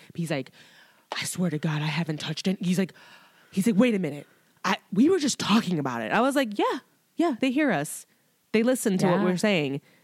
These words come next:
Speaker 1: you know." And then it
Speaker 2: Yeah.
Speaker 1: magically pops. There's no, come on, guys.
Speaker 2: Right.
Speaker 1: Like, if you
Speaker 2: Right.
Speaker 1: start talking about a ba-, like, I think we tested it one time too, where, like, we were talking, like, uh, like, just talking about, like, "Let's just mention a crib.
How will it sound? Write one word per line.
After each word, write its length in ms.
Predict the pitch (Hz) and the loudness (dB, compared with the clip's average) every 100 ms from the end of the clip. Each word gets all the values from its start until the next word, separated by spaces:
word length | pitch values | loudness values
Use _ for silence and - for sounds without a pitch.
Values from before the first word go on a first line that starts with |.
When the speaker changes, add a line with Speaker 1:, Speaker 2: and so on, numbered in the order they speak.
| _ _ - | _ _ -4
Speaker 1:
you 120 | 175 | 0
know." 240 | 170 156 165 | 2 2 2
And 140 | 185 | 2
then 120 | 185 | 4
it 100 | 175 | 2
Speaker 2:
Yeah. 260 | 180 170 180 | 2 2 2
Speaker 1:
magically 500 | 190 185 185 196 202 | 4 2 2 2 2
pops. 280 | 202 190 - | 2 0 2
There's 200 | 269 254 | 2 2
no, 200 | 254 233 | 0 0
come 220 | - 226 | 0 0
on, 280 | 147 101 101 | 0 -4 -4
guys. 320 | 107 92 92 | -4 -2 -2
Speaker 2:
Right. 400 | 165 156 151 - - - | 0 0 -4 -8 -12 -2
Speaker 1:
Like, 100 | 196 | 0
if 40 | 180 | 2
you 60 | |
Speaker 2:
Right. 80 | 208 | 4
Speaker 1:
start 160 | 240 233 | 2 2
talking 220 | 226 220 | 2 2
about 140 | 214 | 2
a 40 | 202 | 0
ba-, 180 | 196 196 | -2 -2
like, 180 | 226 | 0
I 40 | 202 | 0
think 140 | 269 | 2
we 120 | 330 | 0
tested 400 | - - 165 - | -2 -4 -4 -2
it 60 | 214 | -2
one 120 | 233 | 0
time 220 | 220 226 214 | 0 -2 0
too, 160 | 226 | 0
where, 120 | 196 | 2
like, 200 | 180 160 - - - - | 2 -2 -6 -20 -14 -2
we 80 | 208 | 2
were 100 | 214 | 2
talking, 480 | - 180 180 202 196 | 0 -2 0 0 0
like, 160 | 165 - | -2 -4
uh, 140 | 156 | -4
like, 220 | 151 170 | -4 -4
just 160 | 170 185 | -6 -4
talking 320 | 180 160 180 | -2 -2 -2
about, 180 | 165 156 | -2 -2
like, 140 | 156 | -4
"Let's 160 | 214 214 | -6 -6
just 220 | 233 - | -6 -6
mention 320 | 220 202 202 | -6 -4 -4
a 20 | 160 | -6
crib. 460 | - 180 135 147 | -2 -2 -2 -4